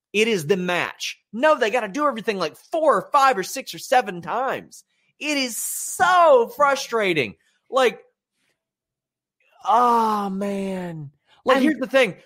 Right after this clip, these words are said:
Speaker 1: I wanted to see Conor McGregor, the biggest star in M M A,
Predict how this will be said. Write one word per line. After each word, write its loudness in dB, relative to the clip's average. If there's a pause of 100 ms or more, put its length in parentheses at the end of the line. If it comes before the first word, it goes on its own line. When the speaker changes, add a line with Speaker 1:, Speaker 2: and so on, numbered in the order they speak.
(160)
Speaker 1:
I 4
wanted 0
to 0
see -10 (140)
Conor -2
McGregor, -2
the -6
biggest -4
star 2
in -2
M -2
M -2
A, -2